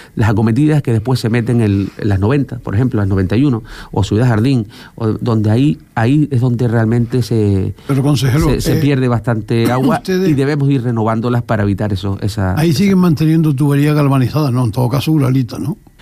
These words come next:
Speaker 1: No, no, lo, lo, en Puerto Rosario lo más antiguo es uralita, lo más antiguo que está
Speaker 2: Uralita,
Speaker 1: en
Speaker 2: no
Speaker 1: la
Speaker 2: hay
Speaker 1: red de transporte.
Speaker 2: galvanizado, ya que eso
Speaker 1: Nosotros
Speaker 2: se
Speaker 1: lo que estamos, el, nosotros lo que estamos haciendo es sustituyendo <clears throat> todos esos tramos
Speaker 2: Ya.
Speaker 1: de esa manera,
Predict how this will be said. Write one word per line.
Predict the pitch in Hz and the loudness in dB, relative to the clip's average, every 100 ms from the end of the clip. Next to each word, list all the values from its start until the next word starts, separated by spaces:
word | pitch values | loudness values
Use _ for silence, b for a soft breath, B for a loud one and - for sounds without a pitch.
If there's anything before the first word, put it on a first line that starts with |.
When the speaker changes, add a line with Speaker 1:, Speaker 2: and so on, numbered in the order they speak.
| B | B
Speaker 1:
No, | 135 123 | -2 0
no, | 165 151 | 2 2
lo, | 92 104 | 0 0
lo, | 113 | -2
en | 107 110 104 | 0 0 0
Puerto | 95 123 - | -2 -2 -2
Rosario | - 147 156 | -2 0 0
lo | 139 | 0
más | 113 123 | 0 0
antiguo | 120 135 143 151 | 0 0 0 0
es | 120 | -2
uralita, | 117 98 95 - - - | 0 0 -2 -6 -18 -6
lo | 107 | -2
más | 123 | 0
antiguo | 113 131 127 | 0 0 2
que | 117 | 2
está | 113 | 0
Speaker 2:
Uralita, | 123 135 | 0 0
Speaker 1:
en | 127 | 0
Speaker 2:
no | 123 | 2
Speaker 1:
la | 131 | 0
Speaker 2:
hay | 135 | 2
Speaker 1:
red | |
de | 131 | 2
transporte. | 131 131 117 - | 2 0 0 -2
Speaker 2:
galvanizado, | 71 131 | -2 -2
ya | 127 | -2
que | 139 | -4
eso | 135 | -4
Speaker 1:
Nosotros | 127 127 143 | -2 0 2
Speaker 2:
se | |
Speaker 1:
lo | 151 | 2
que | |
estamos, | 143 143 139 127 | 0 -2 -2 0
el, | 123 120 117 | 0 0 0
nosotros | 117 107 | 0 2
lo | 139 | 2
que | 131 | 0
estamos | 131 127 | 0 0
haciendo | 123 135 131 | 0 0 0
es | 135 143 | 0 0
sustituyendo | 131 123 113 113 127 147 | 0 0 0 0 2 0
<clears throat> | 139 | -2
todos | 135 127 | -2 0
esos | 123 120 | 0 -2
tramos | - 131 151 160 | -2 0 0 -2
Speaker 2:
Ya. | 120 110 B | -8 -14 B
Speaker 1:
de | 131 127 | -2 0
esa | 143 | 0
manera, | 139 113 107 - | 2 2 0 -2